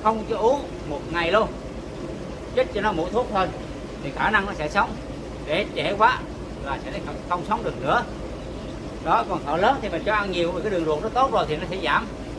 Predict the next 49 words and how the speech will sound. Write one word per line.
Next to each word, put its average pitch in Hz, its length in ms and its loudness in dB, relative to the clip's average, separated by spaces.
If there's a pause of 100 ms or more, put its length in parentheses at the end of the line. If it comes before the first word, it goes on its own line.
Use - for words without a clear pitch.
(100)
Còn 156 100 -4
thỏ 175 160 0
con 202 180 6
mà 165 60 0
dưới 202 180 2
một 208 160 2
ký 214 100 4
là 226 180 2
thua 196 180 8 (1080)
nha 208 120 -2
các 240 100 0
bạn. 185 200 6 (720)
Đó. 226 200 6 (480)
Đó 262 280 6 (840)
là, 139 100 -6 (1200)
là 143 140 -2
cái 196 100 -4
nguyên 220 220 0
nhân 208 180 2 (100)
tại 139 140 -4
sao 185 200 4
nó 165 80 -4
bị 127 140 -4 (220)
chứng - 100 -6
bụng 131 160 -4
đầy 139 80 -4
hơi. 175 240 2
Thì 151 60 -4
mình 143 180 -4
xin 170 220 -6
nói 214 180 2
là 151 100 0 (520)
một - 120 -6
điều 143 160 -2
nữa, 139 260 -2 (380)
nói 220 140 4
là 160 80 4
một 151 100 0
lần 143 200 4
nữa, 196 240 4 (320)
nguyên 233 180 0
nhân 247 220 4 (160)
là 147 100 0
lý 240 160 0
do 226 260 6 (840)
ăn 233 260 2
không 226 140 2
tiêu 226 240 6
bị 156 180 0